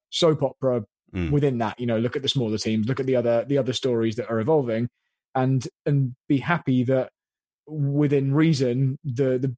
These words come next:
Speaker 1: best team have won, uh, the people that have done the best job. So, yeah, I'm, I'm not a big fan of this, although fortunately, I actually don't think it's gonna make a, a massive amount of difference. So I think it's gonna be fine.
Speaker 2: W-, w-, okay, but if, um, i-, if football was a game where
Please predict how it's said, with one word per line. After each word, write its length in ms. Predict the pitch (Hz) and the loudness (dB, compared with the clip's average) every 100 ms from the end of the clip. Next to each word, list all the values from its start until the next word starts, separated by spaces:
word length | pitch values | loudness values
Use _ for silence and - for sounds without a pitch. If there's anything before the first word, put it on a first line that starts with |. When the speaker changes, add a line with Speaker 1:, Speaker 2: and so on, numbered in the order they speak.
| _ | _
Speaker 1:
best 240 | - 123 - _ _ | -4 -4 -6 _ _
team 400 | - 123 120 120 - - | -2 0 0 -2 -2 -4
have 200 | 123 117 | -2 0
won, 180 | 143 - _ _ _ - | -2 -2 _ _ _ -12
uh, 100 | 113 | -8
the 160 | 120 113 | -6 -4
people 200 | 139 120 | -4 -2
that 60 | 120 | -2
have 80 | |
done 140 | 120 123 | -2 -2
the 60 | |
best 240 | 117 107 - | 0 -4 -2
job. 280 | 127 95 - | -4 -4 -4
So, 280 | 120 113 110 | -2 -2 -2
yeah, 180 | - 107 104 | -4 -4 0
I'm, 200 | 185 220 | 0 0
I'm 80 | 214 | 2
not 120 | 220 | 2
a 40 | 160 | 4
big 120 | 151 | 2
fan 180 | 143 131 | 0 0
of 60 | |
this, 180 | 131 151 - | 0 0 0
although 300 | 160 151 139 | 2 2 0
fortunately, 680 | - 202 165 131 120 120 123 | -2 0 0 -2 -4 0 0
I 140 | 135 | 0
actually 280 | 143 120 107 | -2 -2 -6
don't 220 | - 113 117 | -4 -4 -4
think 180 | 117 | -4
it's 100 | 120 | -4
gonna 140 | - 120 | -2 -2
make 220 | 120 110 | 0 -2
a, 40 | 107 - _ | -6 -8 _
a 60 | 117 | -2
massive 360 | 117 117 - | -2 -2 -2
amount 180 | 117 120 | -2 -2
of 60 | 117 | -2
difference. 340 | 127 - 101 | -6 -6 -12
So 320 | - - 104 101 | -10 -6 -4 -4
I 40 | |
think 120 | 104 110 | -4 -8
it's 80 | |
gonna 140 | - 104 | -4 -4
be 40 | |
fine. 340 | 101 104 117 110 _ | -4 -6 -6 -8 _
Speaker 2:
W-, 120 | - | -18
w-, 160 | - 175 | -10 -4
okay, 200 | 165 139 | -2 0
but 180 | 127 139 | 0 0
if, 240 | 185 185 170 | 0 -2 0
um, 520 | 156 143 127 117 - _ _ _ | 2 2 0 -2 -8 _ _ _
i-, 180 | - - - - - | -18 -16 -18 -20 -12
if 300 | 131 - 196 | -6 -4 -2
football 400 | - 202 127 107 | -2 0 2 2
was 160 | 110 | 2
a 40 | 104 | 0
game 300 | 117 110 104 | 0 0 2
where 420 | 104 98 95 95 | 2 0 0 -4